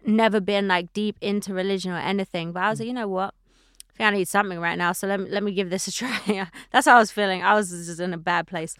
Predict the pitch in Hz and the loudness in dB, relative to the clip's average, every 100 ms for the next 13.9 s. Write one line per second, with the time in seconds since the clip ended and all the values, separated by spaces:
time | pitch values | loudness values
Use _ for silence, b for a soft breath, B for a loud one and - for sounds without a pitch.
0 | B B B - 196 247 226 233 226 - | B B B -6 0 2 6 6 4 4
1 | 208 196 262 240 185 196 196 214 208 202 | 0 0 -2 -2 -2 -2 -2 0 2 0
2 | - _ _ _ _ _ _ _ _ - | -8 _ _ _ _ _ _ _ _ -16
3 | - 208 - 254 240 220 208 196 226 208 | -2 -2 0 4 4 4 -4 -6 -6 -6
4 | - 202 190 190 185 - 185 185 185 180 | -6 -6 -6 -4 -6 -6 -6 -6 -4 -2
5 | 180 180 175 - 196 - 185 180 175 - | -2 -4 -6 -6 -10 -4 -2 -2 -6 -12
6 | 180 175 185 175 175 180 b b b b | -14 -10 -10 -6 -8 -8 b b b b
7 | b 202 202 254 226 202 202 220 247 196 | b 0 4 4 4 2 -2 0 0 -4
8 | - _ - 202 196 214 247 190 170 185 | -12 _ -6 -2 -2 0 2 2 0 -2
9 | 190 208 - 214 214 196 - 214 202 190 | -2 -2 -2 -2 -4 -6 -2 0 0 -2
10 | 185 - 185 175 170 202 190 202 202 190 | -6 -6 -4 -4 0 0 0 -4 -4 -6
11 | 180 180 - - 226 202 175 160 175 151 | -6 -8 -8 -6 -2 -2 -2 -6 -12 -10
12 | 143 B B 196 214 220 214 214 202 190 | -10 B B 2 4 4 4 4 0 -2
13 | 202 233 277 240 202 190 196 180 | -4 0 2 4 2 2 0 0